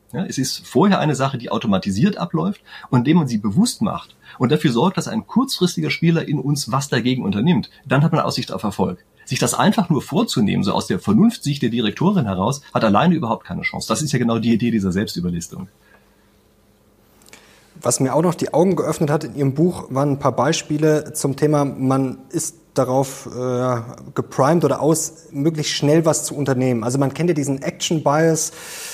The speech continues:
Speaker 2: ja, auch, äh, gerade an der Börse, dass man immer das Gefühl hat, man muss was machen. Menschen haben ja auch ein Problem damit, oft, äh, still zu sitzen.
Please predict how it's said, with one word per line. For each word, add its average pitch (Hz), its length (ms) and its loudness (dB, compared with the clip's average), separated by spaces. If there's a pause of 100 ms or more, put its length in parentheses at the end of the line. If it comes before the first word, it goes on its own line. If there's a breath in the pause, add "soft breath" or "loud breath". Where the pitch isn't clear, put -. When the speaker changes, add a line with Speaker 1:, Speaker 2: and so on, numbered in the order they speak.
(260 loud breath)
Speaker 2:
ja, 120 320 -4
auch, - 280 -10
äh, 127 360 -6 (240 loud breath)
gerade 127 200 -2
an 170 80 -2
der 139 80 4
Börse, 139 320 4
dass 139 160 2
man 143 80 0
immer 147 140 2
das 143 100 0
Gefühl 143 180 -2
hat, 135 80 2
man 127 120 4
muss 135 280 0
was - 320 -4
machen. 113 600 0
Menschen 135 360 -2
haben 135 120 0
ja 127 40 0
auch 123 60 2
ein 127 100 -2
Problem 131 300 0
damit, 127 420 0
oft, - 380 -12
äh, 120 320 -8
still 160 240 0
zu 131 120 -4
sitzen. 123 380 -2